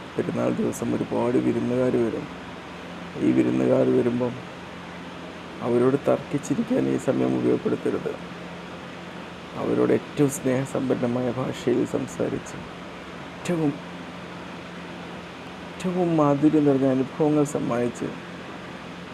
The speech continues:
മുന്നോട്ട് പോകണം. ഈ പെരുന്നാൾ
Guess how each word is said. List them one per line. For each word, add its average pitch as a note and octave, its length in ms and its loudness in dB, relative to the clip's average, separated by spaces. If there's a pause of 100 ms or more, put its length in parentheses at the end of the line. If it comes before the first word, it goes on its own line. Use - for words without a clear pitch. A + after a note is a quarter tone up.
(320)
മുന്നോട്ട് A#2+ 320 0
പോകണം. G#2 560 -2 (1400)
ഈ D3 80 2
പെരുന്നാൾ B2 420 4